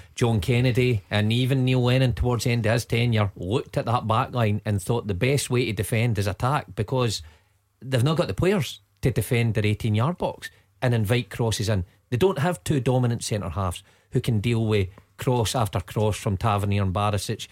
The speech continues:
They don't have two fullbacks who can say to Kent or Aribo or whoever it is, "Go on then, take me on, and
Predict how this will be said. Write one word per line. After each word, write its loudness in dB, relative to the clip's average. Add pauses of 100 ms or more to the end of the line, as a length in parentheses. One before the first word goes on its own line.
(320)
They 0
don't 2
have 0
two 2
fullbacks -2
who 0
can -2
say 0
to -10
Kent -2 (100)
or -2
Aribo -2
or 0 (220)
whoever 2
it -4
is, 0 (300)
"Go 0
on 2
then, 2
take -2
me 0
on, 0 (200)
and 0